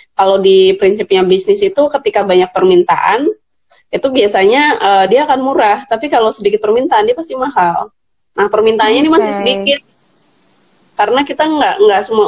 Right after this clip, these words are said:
Speaker 1: orang mau menggunakan pupuk organik, sehingga, eh, makanya mahal gitu. Makanya kalau kita sama-sama nih bareng-bareng gitu ya, eh, ya setidaknya di sini ya yang lihat live I G ini semuanya, eh, mulai menerapkan sustainable living dan membantu, eh,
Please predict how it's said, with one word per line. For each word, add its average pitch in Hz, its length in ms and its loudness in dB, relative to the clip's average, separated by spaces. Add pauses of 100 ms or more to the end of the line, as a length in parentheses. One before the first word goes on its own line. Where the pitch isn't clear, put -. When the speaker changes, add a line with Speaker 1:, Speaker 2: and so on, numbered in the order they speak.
Speaker 1:
orang 262 320 0
mau 208 160 4
menggunakan 202 640 2
pupuk 277 200 -4
organik, 202 640 0
sehingga, 202 540 2 (560)
eh, 180 140 2
makanya 190 360 2
mahal 196 360 2 (120)
gitu. - 240 -8
Makanya 185 380 0
kalau 208 160 -2
kita 190 140 -2
sama-sama 190 400 2
nih 233 120 2
bareng-bareng 180 580 2 (180)
gitu 247 120 -2
ya, 403 220 2
eh, 175 320 -4 (100)
ya 277 160 2
setidaknya 247 440 0
di 214 60 -4
sini 185 200 4 (100)
ya 202 40 2 (100)
yang 175 100 4
lihat 170 280 0
live 175 180 -4
I 180 100 0
G 175 60 -2 (160)
ini 196 120 4 (380)
semuanya, 180 500 4 (180)
eh, 175 60 0
mulai 175 280 2 (160)
menerapkan 175 580 0
sustainable 175 480 0
living 220 400 0
dan 170 140 2
membantu, 170 680 0
eh, 165 280 2